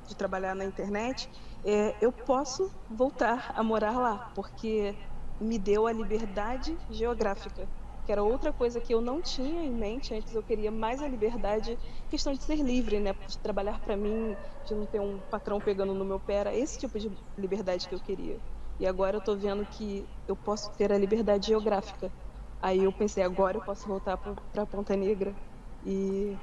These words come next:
eu só tô voltando por, por estar trabalhando na internet. E isso é maravilhoso. Se, se eu tivesse no meu emprego de design de sobrancelhas, eu ia tá presa a uma loja e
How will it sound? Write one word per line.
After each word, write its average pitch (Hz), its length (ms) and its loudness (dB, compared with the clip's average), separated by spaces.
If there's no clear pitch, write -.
eu 170 80 0
só 220 120 2
tô 220 140 4
voltando 214 580 2
por, 233 200 0
por 202 100 2
estar - 320 -2
trabalhando 196 540 0
na 190 100 -2
internet. 202 560 -6
E 202 340 0
isso 208 200 6
é 233 40 6
maravilhoso. 208 760 4
Se, 202 300 2
se - 180 4
eu 180 60 8
tivesse 226 420 6
no 226 100 8
meu 214 180 6
emprego 240 480 4
de 208 260 2
design 208 320 2
de 254 80 2
sobrancelhas, 226 680 4
eu 247 100 4
ia 254 100 4
tá 247 400 2
presa 240 320 2
a - 20 0
uma 240 160 2
loja 220 500 2
e 226 180 -6